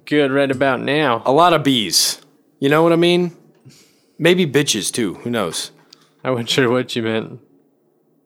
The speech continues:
Speaker 1: Bees?
Speaker 2: Yeah. Booze, bonfires, burgers, bitches.
Speaker 1: Oh, I see what you're saying. Nice.
Speaker 2: My favorite time of the year, man.
Speaker 1: I thought you were saying, like, I don't know why I was thinking you were saying boobs.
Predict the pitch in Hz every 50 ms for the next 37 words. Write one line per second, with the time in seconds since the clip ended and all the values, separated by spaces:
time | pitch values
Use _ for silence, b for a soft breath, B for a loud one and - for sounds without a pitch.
0 | _ _ _ _ _ _ _ - 120 120 127 131 135 135 131 - - _ _ _
1 | _ _ - 196 214 214 151 87 - - - _ _ - 117 127 135 139 139 143
2 | 143 143 143 - - - 123 131 117 123 135 127 135 135 135 135 131 120 113 123
3 | 123 127 127 127 127 120 104 - 131 131 127 - - - - - 147 139 147 160
4 | 143 113 110 113 113 - - 113 110 107 101 - - 101 - - 107 107 107 104
5 | 107 107 - _ _ _ _ _ - 110 110 113 110 156 156 156 147 - 170 170
6 | 170 156 165 160 - 156 160 160 147 147 131 123 127 123 120 113 101 95 95 95
7 | 113 139 151 147 135 - - 127 120 110 - 127 123 120 117 113 110 107 107 104
8 | 104 - - _ _ _ _ _ _ _ - 143 139 120 120 117 113 117 113 107
9 | - - 117 107 110 113 110 - - 117 110 107 104 104 110 117 117 120 120 120
10 | 120 - -